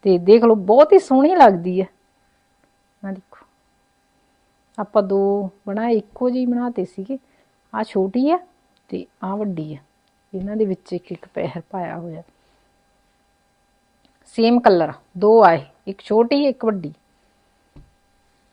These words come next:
ਤੇ ਆਹ ਦੇਖੋ, ਆਹ ਆਪਾਂ ਲਾਇਆ ਹੋਇਆ ਬਲਾਊਜ਼ ਸਕਿਨ ਕਲਰ ਦਾ। ਤੇ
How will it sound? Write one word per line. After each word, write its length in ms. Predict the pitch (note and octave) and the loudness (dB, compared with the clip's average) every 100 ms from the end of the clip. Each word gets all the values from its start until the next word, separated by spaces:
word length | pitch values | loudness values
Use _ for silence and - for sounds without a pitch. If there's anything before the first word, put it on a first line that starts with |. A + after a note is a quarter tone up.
| _ _ - | _ _ -16
ਤੇ 220 | F3 F3 | -12 -10
ਆਹ 180 | F#3+ G3+ | -10 -8
ਦੇਖੋ, 400 | G#3 - F#3+ E3+ _ _ | -10 -10 -12 -12 _ _
ਆਹ 80 | A#3 | -6
ਆਪਾਂ 340 | A#3+ A#3+ A3+ G#3 | -6 -2 0 2
ਲਾਇਆ 280 | G3+ G3 | 2 2
ਹੋਇਆ 200 | F#3+ G3 | 0 -2
ਬਲਾਊਜ਼ 520 | F#3 F3+ F#3+ A#3 B3+ - - _ _ _ _ _ _ _ _ _ _ _ _ | 0 2 4 4 2 -6 -16 _ _ _ _ _ _ _ _ _ _ _ _
ਸਕਿਨ 340 | _ A#3+ C4 | _ 0 2
ਕਲਰ 320 | C4 B3 A#3+ | 4 6 6
ਦਾ। 160 | A#3+ C#4+ - _ _ _ _ _ _ _ _ _ _ _ _ _ _ _ _ _ _ _ _ _ _ _ _ _ _ | 6 0 -2 _ _ _ _ _ _ _ _ _ _ _ _ _ _ _ _ _ _ _ _ _ _ _ _ _ _
ਤੇ 340 | - F#3+ F3+ | -6 -4 -4